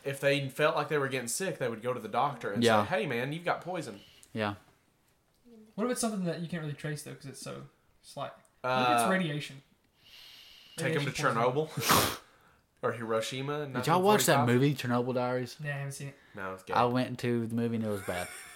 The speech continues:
Speaker 3: It was bad?
Speaker 2: Yeah.
Speaker 3: Didn't it have Jesse McCartney in it?
Speaker 2: It,
Speaker 1: Jesse
Speaker 2: I wanna
Speaker 1: McCartney.
Speaker 2: say that it might have. Uh, now
Speaker 3: I
Speaker 2: that
Speaker 3: think
Speaker 2: you
Speaker 3: it
Speaker 1: Is
Speaker 2: say it.
Speaker 1: Jesse McCartney still alive?
Speaker 2: I don't know.
Speaker 3: He's probably still making
Speaker 2: Fact
Speaker 3: sick
Speaker 2: checker.
Speaker 3: beats.
Speaker 1: <laughs>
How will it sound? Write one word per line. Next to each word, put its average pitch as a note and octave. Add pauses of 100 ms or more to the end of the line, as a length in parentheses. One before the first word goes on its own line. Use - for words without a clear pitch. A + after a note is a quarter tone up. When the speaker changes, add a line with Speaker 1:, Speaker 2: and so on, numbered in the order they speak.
(680)
Speaker 3:
It -
was D#3
bad? E3 (100)
Speaker 2:
Yeah. G2
Speaker 3:
Didn't A3
it C#4
have B3+
Jesse A#3
McCartney F#3
in C4
it? - (220)
Speaker 2:
It, B2+
Speaker 1:
Jesse F3
Speaker 2:
I A#2
wanna F3
Speaker 1:
McCartney. E3
Speaker 2:
say C#3+
that C#3+
it D#3+
might F#3+
have. G#2+
Uh, G#2
now G#2
Speaker 3:
I G#2+
Speaker 2:
that A2+
Speaker 3:
think A2+
Speaker 2:
you -
Speaker 3:
it -
Speaker 1:
Is -
Speaker 2:
say A#2+
it. -
Speaker 1:
Jesse F3
McCartney F#3
still D#3+
alive? - (720)
Speaker 2:
I A#2+
don't G3
know. G#3+
Speaker 3:
He's -
probably C#4+
still E3
making C#3
Speaker 2:
Fact C#3+
Speaker 3:
sick -
Speaker 2:
checker. C3
Speaker 3:
beats. - (100)
Speaker 1:
<laughs> -